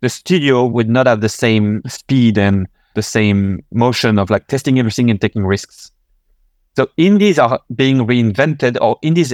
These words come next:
reinvent themselves faster than studios at this stage. And it's been only one year. So you cannot expect a studio in just a six, nine months, one year time frame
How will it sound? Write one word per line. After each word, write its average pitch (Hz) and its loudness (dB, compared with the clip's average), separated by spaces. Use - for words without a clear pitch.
reinvent 131 -4
themselves 117 -2
faster 175 -2
than 123 0
studios 110 -2
at 110 0
this 107 0
stage. - -8
And 151 2
it's 147 0
been 160 2
only 185 2
one 151 0
year. 107 -2
So 147 -6
you 139 -2
cannot 180 0
expect 147 -6
a 143 -6
studio 139 0
in 117 -2
just 131 -4
a 120 -4
six, - -8
nine 127 0
months, 131 -2
one 127 0
year 120 2
time 160 -2
frame 107 -2